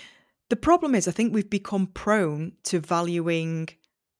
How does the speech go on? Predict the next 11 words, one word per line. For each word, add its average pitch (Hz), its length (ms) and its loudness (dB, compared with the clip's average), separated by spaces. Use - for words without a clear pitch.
safety, - 800 -4
certainty, 175 960 -2
security, 175 1120 0
the 170 220 4
norm, 185 720 4
or 240 160 6
in 247 100 4
some 302 320 2
cases, 185 720 0
someone 262 640 2
else's 226 680 0